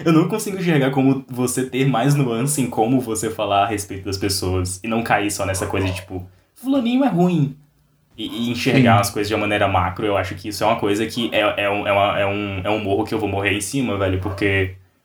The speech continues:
Speaker 1: eu, eu posso falar que as pessoas são ruins e são babacas e eu acho que a gente pode concordar nisso, mas ao mesmo tempo falar que essa pessoa, ela é só um grão de areia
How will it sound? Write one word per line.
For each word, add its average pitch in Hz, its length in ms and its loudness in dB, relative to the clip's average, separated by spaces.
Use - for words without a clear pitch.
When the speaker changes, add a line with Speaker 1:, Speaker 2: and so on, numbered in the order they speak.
Speaker 1:
eu, 135 160 0
eu 165 160 4
posso 196 280 -2
falar 123 180 4
que - 60 -8
as - 60 -8
pessoas 110 240 -8
são 110 120 -6
ruins 110 200 -6
e 101 40 -6
são 117 80 -2
babacas 123 360 2
e 139 40 2
eu 127 80 4
acho 131 100 -2
que - 60 -4
a 135 40 -2
gente 139 120 -4
pode 127 160 -4
concordar 123 400 0
nisso, 117 340 -4
mas 113 140 -2
ao 110 40 -2
mesmo 110 220 -2
tempo 101 180 -8
falar 107 380 2
que - 180 -4
essa - 140 -2
pessoa, 110 300 -2
ela 107 60 2
é - 20 0
só 107 160 -4
um 120 180 -2
grão 113 240 0
de 117 80 0
areia 101 460 -2